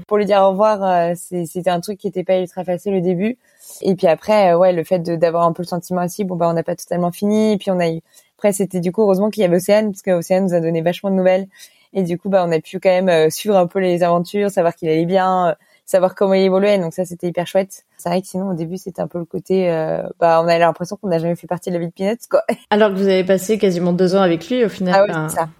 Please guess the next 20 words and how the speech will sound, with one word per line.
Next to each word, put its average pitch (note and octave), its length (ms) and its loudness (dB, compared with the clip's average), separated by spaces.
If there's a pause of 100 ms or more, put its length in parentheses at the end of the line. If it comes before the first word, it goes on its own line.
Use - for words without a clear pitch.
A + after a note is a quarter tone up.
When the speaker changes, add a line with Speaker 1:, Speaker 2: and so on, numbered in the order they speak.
(380)
Speaker 1:
Donc, E3+ 400 -2
euh, D#3+ 460 2
finalement, F3+ 320 0
ouais, E3 100 6
c'était, E3 460 0
c'était - 120 -6
un F3 60 -4
peu F3+ 120 -6
ce - 60 -14
côté-là F3+ 300 -4
qui F3+ 120 -8
était F3 160 -8
pas, E3+ 400 -2 (720)
pas G3+ 160 0
très G3+ 180 0
simple, A#3 220 0
mais, F#3 240 4
mais F3 160 0
qui F3 100 -10
était, F3+ 300 0